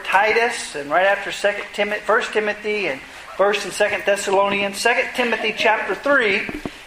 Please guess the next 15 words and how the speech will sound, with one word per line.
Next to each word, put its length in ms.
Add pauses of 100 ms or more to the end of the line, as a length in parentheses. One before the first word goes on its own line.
(120)
and 220
we 160
will 160
be 140
looking 420
at 100
verses 480
twelve 640
through 280
seventeen 840 (460)
of 240
Second 440
Timothy 500
chapter 460
three. 440